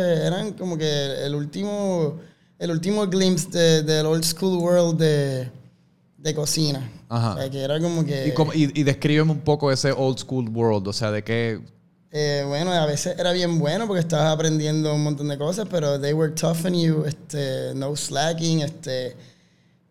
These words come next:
Speaker 1: Qué sé yo, algo, algo que nunca se me fue. Un día yo estaba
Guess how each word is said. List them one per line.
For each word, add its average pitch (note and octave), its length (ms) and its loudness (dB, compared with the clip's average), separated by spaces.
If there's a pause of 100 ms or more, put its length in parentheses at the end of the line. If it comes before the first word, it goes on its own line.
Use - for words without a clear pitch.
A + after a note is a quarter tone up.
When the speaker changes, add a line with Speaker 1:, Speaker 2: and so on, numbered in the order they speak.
(100)
Speaker 1:
Qué D3+ 80 -18
sé F3 220 0
yo, F3 240 4
algo, E3 500 2
algo D#3+ 240 2
que F#3+ 100 0
nunca G3 240 2
se F#3+ 140 2
me F3+ 120 2
fue. G3 320 -4
Un E3 160 0
día E3 200 2
yo E3+ 140 0
estaba D#3+ 720 -2